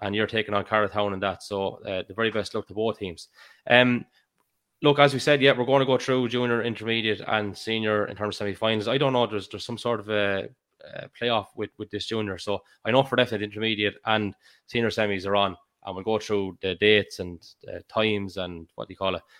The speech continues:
venues and the whole lot. But I think we'll just cap off the weekend gone with the player of the week and the team of the week before we go on to next weekend, not to be tipping back or whatever. So, uh,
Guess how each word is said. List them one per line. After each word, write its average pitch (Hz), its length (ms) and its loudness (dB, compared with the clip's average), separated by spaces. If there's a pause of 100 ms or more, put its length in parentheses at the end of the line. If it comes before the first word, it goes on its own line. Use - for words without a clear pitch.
(220)
venues 117 320 4
and 98 80 -6
the 98 40 -2
whole 113 200 2
lot. 95 200 0
But 104 160 2 (440)
I 117 60 -4
think 151 200 2
we'll 156 140 4
just 143 200 2
cap 139 220 4
off 143 240 6
the 127 80 0
weekend 120 420 2
gone 143 260 8
with 123 180 2
the 117 80 -8
player 131 320 4
of 110 60 4
the 107 60 2
week 107 220 2
and 104 80 -2
the 95 60 -8
team 117 200 0
of 107 40 -2
the 104 60 0
week 95 120 0
before 107 240 -2
we 104 100 2
go 110 80 2
on 110 120 4
to 104 60 -8
next 110 220 0
weekend, 95 280 -2
not 104 160 -4
to 104 60 -20
be 104 280 -2 (420)
tipping 104 280 -6
back 110 220 0
or 107 40 -4
whatever. 101 300 0 (400)
So, 120 440 4 (420)
uh, 123 380 6